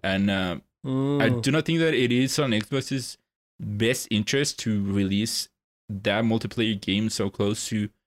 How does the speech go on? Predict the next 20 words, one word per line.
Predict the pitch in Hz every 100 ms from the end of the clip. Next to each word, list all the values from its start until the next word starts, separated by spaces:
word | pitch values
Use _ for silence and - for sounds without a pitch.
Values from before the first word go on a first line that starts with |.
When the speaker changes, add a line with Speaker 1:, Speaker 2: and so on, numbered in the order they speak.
| _ _ _ -
Speaker 1:
uh, | 117 110
Battlefield | 107 107 104 123
twenty | 110 123
forty-two. | 123 127 - 175 107
Not | 120
because | 160 156 147
it | 139
would | 117 135
affect | - - 107 143 - - _ -
or | 101
impact, | 120 123 98 98 - -
uh, | 92 92 92 - _ -
Halo | 117 107 101
Infinite, | 95 - 143 -
because | 113 107
it | 107 110
is | 113 113
a | 104
free-to-play | 123 113 - 107
game. | 98 95 101 131